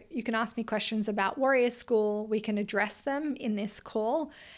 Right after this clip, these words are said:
and we can see if it's, uh, the right fit for you. If it's not, you know, I often can refer you to, uh,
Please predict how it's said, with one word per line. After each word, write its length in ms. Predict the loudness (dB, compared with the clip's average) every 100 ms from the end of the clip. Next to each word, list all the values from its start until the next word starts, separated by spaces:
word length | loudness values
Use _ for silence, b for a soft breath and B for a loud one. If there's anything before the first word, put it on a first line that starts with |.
| B B
and 340 | 0 2 2 2
we 120 | 0
can 240 | 2 0
see 580 | 0 0 0 -2 -4 0
if 260 | 0 0 0
it's, 380 | 0 0 -4 -4
uh, 280 | -2 0 0 0
the 140 | 0
right 320 | 2 2 2
fit 260 | 0 -2 -2
for 160 | -2 -2
you. 340 | -2 -6 -8 -12 B B B
If 220 | 0 2
it's 220 | 2 2
not, 600 | 2 4 2 0 -4 -8 -8
you 180 | -2 0
know, 320 | 2 2 2 2
I 500 | 2 2 2 0 -2 2
often 680 | 2 2 0 2 2 0 -4 -14 -2
can 220 | 0 2
refer 400 | 0 -2 0 2
you 320 | 0 -2 -2
to, 580 | -2 0 0 0 -2 -4 B B B B -4
uh, 360 | -2 0 -2